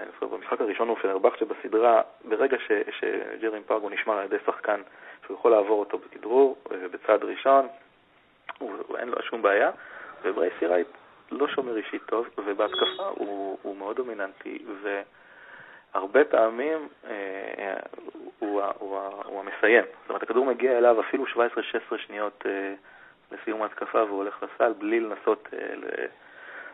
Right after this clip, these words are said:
לעשות משהו אחר. אני רואה את המשחקים של ירושלים, כמעט כולם, אה, והקבוצה פשוט משחקת טוב יותר ממנו. אני לא חושב שמכבי בכלל חושבים עליו. אם כן, אני אהיה מאוכזב.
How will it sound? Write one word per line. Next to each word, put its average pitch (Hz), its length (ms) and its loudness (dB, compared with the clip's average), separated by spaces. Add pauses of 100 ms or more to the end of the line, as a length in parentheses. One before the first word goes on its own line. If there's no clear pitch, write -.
(100)
לעשות 120 360 -2
משהו 110 340 2
אחר. 143 560 4 (400)
אני 143 220 8
רואה 190 120 8
את 175 80 2
המשחקים 139 340 -2
של - 120 -4
ירושלים, 117 680 4 (560)
כמעט 113 300 -6
כולם, 113 380 4 (640)
אה, 107 60 -6 (1120)
והקבוצה 107 420 0
פשוט - 300 -2
משחקת - 380 0
טוב 127 120 4
יותר 123 160 2
ממנו. 123 460 2
אני 113 140 2
לא 113 120 2
חושב - 340 -6
שמכבי 110 800 -6
בכלל 104 280 -6
חושבים 101 380 -8
עליו. 95 200 -2 (120)
אם 123 180 -6
כן, 135 140 0
אני 107 140 -6
אהיה 107 100 -4
מאוכזב. 101 360 -6